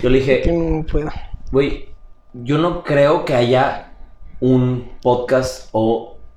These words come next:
Speaker 1: o un espacio para realmente traer diferentes tipos de invitados y cuestionar diferentes cosas y hablar súper al chile". Y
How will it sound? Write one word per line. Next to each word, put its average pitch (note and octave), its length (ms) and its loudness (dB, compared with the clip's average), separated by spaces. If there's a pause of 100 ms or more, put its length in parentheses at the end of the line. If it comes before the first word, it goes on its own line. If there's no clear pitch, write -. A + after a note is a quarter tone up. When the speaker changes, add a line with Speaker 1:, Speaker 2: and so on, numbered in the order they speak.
(760)
Speaker 1:
o B2+ 80 2
un B2+ 200 4
espacio C3+ 840 0 (680)
para B2+ 340 0
realmente C3 960 0
traer A2 440 0
diferentes A2+ 600 -2
tipos D#3+ 320 -4
de D3+ 80 -4
invitados G#2 760 -4 (1160)
y B2 140 -2
cuestionar C3 400 2
diferentes C3 380 -2
cosas F#2+ 520 -6 (760)
y B2+ 80 2
hablar B2 560 4
súper - 680 0
al - 140 0
chile". G#2+ 400 -2 (760)
Y C3 380 2